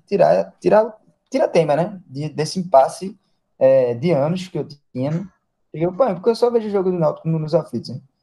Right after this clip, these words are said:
Bora pro jogo no, no Arruda?" Beleza. Brother,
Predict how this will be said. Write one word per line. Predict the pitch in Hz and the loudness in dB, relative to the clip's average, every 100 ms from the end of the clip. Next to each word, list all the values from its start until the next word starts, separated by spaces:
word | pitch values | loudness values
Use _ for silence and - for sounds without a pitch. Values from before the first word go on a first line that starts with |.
| _ _ - | _ _ 0
Bora | 151 | 0
pro | 170 170 | 0 -2
jogo | 160 139 | 0 -2
no, | 135 120 110 | -4 -4 -4
no | 107 | -2
Arruda?" | 104 123 160 117 - _ _ _ _ _ _ _ _ | -2 -2 0 -2 -4 _ _ _ _ _ _ _ _
Beleza. | 151 139 104 - - _ _ _ _ _ _ _ _ | 0 0 0 -4 -14 _ _ _ _ _ _ _ _
Brother, | - 135 113 - | 4 6 4 -2